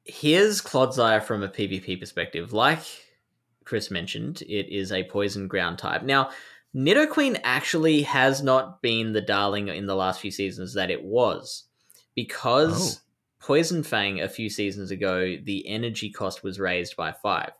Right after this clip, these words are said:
Speaker 1: And so it takes Nidoqueen six poison jabs to get to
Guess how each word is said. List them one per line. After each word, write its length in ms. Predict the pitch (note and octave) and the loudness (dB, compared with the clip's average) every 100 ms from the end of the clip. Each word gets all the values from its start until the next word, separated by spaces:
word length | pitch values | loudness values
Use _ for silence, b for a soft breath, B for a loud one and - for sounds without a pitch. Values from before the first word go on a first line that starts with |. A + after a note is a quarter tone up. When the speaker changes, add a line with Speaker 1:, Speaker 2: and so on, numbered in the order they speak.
| _ _ _ - | _ _ _ -14
Speaker 1:
And 140 | G2 | -10
so 280 | - G#2+ G2+ | -4 0 2
it 520 | G2+ G2 - G#2 G2+ _ - - _ _ _ _ - | 2 0 -4 -8 -8 _ -20 -20 _ _ _ _ -8
takes 640 | - D3 E3 - - - _ _ | 2 2 2 -2 -4 -6 _ _
Nidoqueen 680 | A#2 A2+ A2 A2 A2 G2+ G2+ | -4 0 2 0 -2 -4 -4
six 380 | - D3+ D3+ - | -4 -2 -2 -6
poison 680 | - B2+ A#2+ A#2+ A2+ A2 - | -2 0 0 -2 -6 -8 -8
jabs 460 | G2 D#2 E2+ - | -6 -4 -6 -8
to 120 | - G2+ | -10 -4
get 280 | G#2 F2+ - | -2 -2 -6
to 320 | G#2+ F#2+ | -4 -4